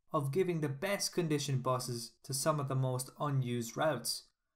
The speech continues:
and often struggle to supply any bus for some of the most used routes, despite the length of their journeys. But they shouldn't worry too much about how I feel. It's not like I can use a competitor.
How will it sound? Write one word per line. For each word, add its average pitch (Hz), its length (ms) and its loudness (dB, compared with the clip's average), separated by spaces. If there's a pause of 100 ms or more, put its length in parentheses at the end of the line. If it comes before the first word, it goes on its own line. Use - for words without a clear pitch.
(140)
and 175 100 -6
often 226 380 0
struggle 151 600 0
to 160 80 -8
supply 165 420 2
any 233 280 0
bus 123 460 0 (180)
for 156 140 -6
some 170 260 0
of 165 80 -4
the 160 60 0
most 147 400 -2
used 196 340 -2
routes, 117 460 -2 (420)
despite - 580 -2
the 185 80 0
length 170 300 0
of 151 140 -4
their 156 140 0
journeys. 151 600 -2 (640)
But 170 140 -8
they 262 180 -2
shouldn't 175 340 0
worry 147 200 4
too 147 180 -2
much 147 240 0
about 131 200 4
how 139 120 6
I 208 160 6
feel. 160 360 0 (800)
It's 147 260 0
not 185 200 0
like 131 180 0
I 104 80 -2
can 107 160 -2
use 135 160 2
a 151 60 0
competitor. 110 640 -4